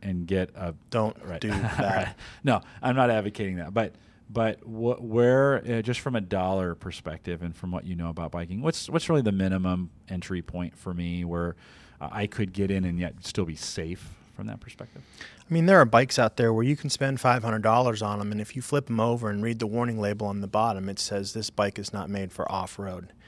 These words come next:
Speaker 2: And to the lay person, you would look at it, it's got knobby tires, it's got gears, it's got brakes.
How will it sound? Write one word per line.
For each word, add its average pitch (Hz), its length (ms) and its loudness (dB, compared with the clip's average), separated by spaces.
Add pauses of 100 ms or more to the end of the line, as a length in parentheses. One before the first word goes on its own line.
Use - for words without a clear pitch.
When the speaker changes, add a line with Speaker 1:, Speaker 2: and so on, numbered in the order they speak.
(220)
Speaker 2:
And 110 180 -4
to 135 120 0
the 110 180 4 (120)
lay 117 320 2
person, 110 480 -2
you 110 80 -4
would 104 160 -6
look 123 180 -2
at 104 160 2
it, 104 140 -2
it's - 120 -10
got 104 200 -2
knobby 107 260 -4
tires, 107 500 -2
it's - 120 -14
got 110 200 -2
gears, 110 400 0
it's 107 120 -10
got 110 200 -2
brakes. 104 540 -4